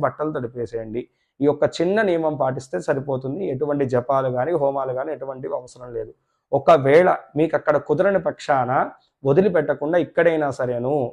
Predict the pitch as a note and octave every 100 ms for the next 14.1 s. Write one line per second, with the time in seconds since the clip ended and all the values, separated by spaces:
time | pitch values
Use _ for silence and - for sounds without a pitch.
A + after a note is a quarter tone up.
0 | - C3 D#3+ D#3+ D3+ C#3 C3 D3 F#3 F#3+
1 | C#3+ C#3 C#3 C#3+ - C3+ C3 C3+ F3 F#3
2 | - D3 D3 C3+ C3+ C3 C3 C#3 C3+ C3
3 | C#3 A#3+ _ _ _ _ - F#3+ F#3 F3+
4 | D#3+ D3+ D#3+ D3+ D3+ C#3+ C#3+ B2+ C#3+ F3
5 | F#3 - C#3+ C3+ C3+ B2+ A#2+ B2 B2+ B2
6 | A#2 B2+ A2+ - B2+ B2+ D3+ E3 D3+ C#3+
7 | D#3 G3 - - - C#3+ C3 B2+ B2 B2+
8 | D#3 G#3+ - - _ - D3 D#3 F3 D#3
9 | D3+ C3 C3 D#3 D#3+ D3+ C#3+ C#3 C#3 -
10 | C3+ D3+ D#3 C#3+ - C#3+ C#3 C#3 - F3+
11 | F3 B3 B3+ - E3 E3+ E3 D#3+ C#3+ -
12 | - G#3+ D3+ D3 D3 C#3 B2+ - _ _
13 | - D3 - D3+ D3 F#3 E3+ - C3+ C3